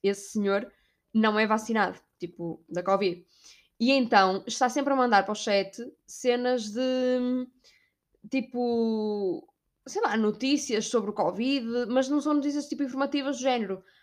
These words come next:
Ahm, quer dizer, na verdade são notícias informativas, só que depois ele comenta sempre, do género, "Ai, a partir de não sei quando vai ser preciso, ah,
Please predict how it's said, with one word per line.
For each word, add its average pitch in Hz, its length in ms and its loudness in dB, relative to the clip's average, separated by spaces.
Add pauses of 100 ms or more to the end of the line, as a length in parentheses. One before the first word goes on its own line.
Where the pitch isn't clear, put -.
(240)
Ahm, 208 840 0 (560)
quer 349 100 2
dizer, 233 120 6
na 247 80 4
verdade 330 220 4
são 349 80 2
notícias 294 340 2
informativas, 269 640 0
só - 120 -2
que - 60 -10
depois 277 220 0
ele 302 140 4
comenta 285 360 0
sempre, 233 580 0
do 196 100 -14
género, 190 420 -2 (300)
"Ai, 294 260 6
a 311 40 2
partir 302 200 2
de 294 60 2
não 285 80 2
sei 269 140 -2
quando 294 260 2
vai 285 100 2
ser 285 140 0
preciso, 294 800 -2 (480)
ah, 240 1000 2